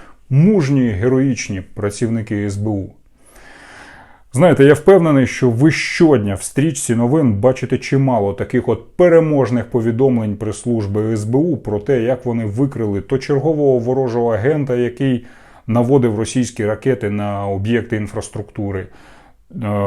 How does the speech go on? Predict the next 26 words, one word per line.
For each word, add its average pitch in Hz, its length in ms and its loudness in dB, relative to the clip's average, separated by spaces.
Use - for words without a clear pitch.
або 123 480 4
збирав 123 380 2
інформацію 123 600 0
про 110 160 -4
переміщення 120 600 -2
української 117 600 -4
військової 107 580 -4
техніки, 117 800 -4
чи 107 200 -6
знімав 127 440 0
там 104 140 -2
процес 139 400 -4
мобілізації. 120 1000 -2
Ви 131 140 2
бачите 151 380 4
таких 107 300 -8
новин 123 380 0
багато 120 400 2
щодня, 98 380 -8
і - 20 -6
вам 123 200 0
одразу 196 420 0
стає 160 340 -2
спокійніше 123 720 -2
на 107 120 -4
душі. 104 520 -8